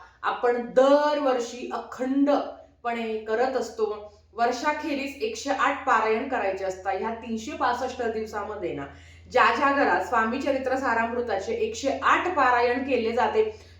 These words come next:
त्या घरात कधीच कुठलंच संकट, बाधा, दुःख येत नाही.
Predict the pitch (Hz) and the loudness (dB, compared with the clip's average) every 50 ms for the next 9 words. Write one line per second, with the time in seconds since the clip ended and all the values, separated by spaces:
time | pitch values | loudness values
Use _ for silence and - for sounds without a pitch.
0 | - - 294 330 381 392 370 - 277 247 240 240 240 233 233 - 254 240 233 269 | -10 -2 4 6 6 6 6 4 2 0 0 0 -2 -2 -4 -4 -4 -4 -2 -2
1 | 277 277 277 - - 254 240 226 220 214 226 254 - 294 277 - - 254 226 220 | -2 -4 -4 -6 -8 -12 -12 -10 -6 -4 -2 -2 -2 -4 -6 -6 -4 -4 -2 -2
2 | 214 220 - 277 277 262 262 247 226 226 208 190 185 - - - 220 247 254 226 | -4 -4 -4 -2 -2 -2 -2 -4 -2 0 0 0 -2 -4 -4 -4 -2 -2 -2 -4
3 | 226 - - - - - 214 208 208 208 196 190 190 190 190 - 170 151 143 - | -6 -12 -14 -16 -16 -12 -12 -10 -10 -8 -4 -4 -4 -4 -4 -8 -10 -12 -12 -14
4 | 143 | -18